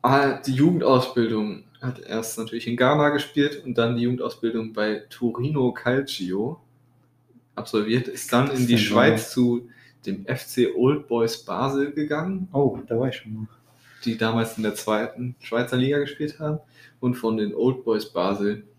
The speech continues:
Speaker 1: zu den Young Boys Bern gewechselt.
Speaker 2: Ich wei-, ich weiß, glaub ich, wer es ist, aber mir fällt's grad nicht ein.
Speaker 1: Äh, ich kann dir ja mal seine Initialen
Speaker 2: Nee,
Speaker 1: sagen.
Speaker 2: sag mal, sag mal noch mehr so Infos.
Speaker 1: Okay.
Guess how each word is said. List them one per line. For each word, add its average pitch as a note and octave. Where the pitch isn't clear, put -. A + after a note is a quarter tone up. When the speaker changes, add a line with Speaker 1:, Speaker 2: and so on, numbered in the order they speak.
Speaker 1:
zu D3+
den A#2
Young E2+
Boys F2
Bern C#3+
gewechselt. G2
Speaker 2:
Ich -
wei-, B2
ich -
weiß, B2+
glaub C#3
ich, B2
wer C3
es C3
ist, -
aber A#2+
mir A#2
fällt's B2
grad B2+
nicht B2
ein. A2+
Speaker 1:
Äh, C#3
ich D3
kann D3+
dir C#3+
ja C3
mal B2
seine A#2+
Initialen A#2
Speaker 2:
Nee, C3+
Speaker 1:
sagen. -
Speaker 2:
sag D#3
mal, D#3+
sag D3
mal D#3
noch D3
mehr C#3
so C3+
Infos. C3
Speaker 1:
Okay. -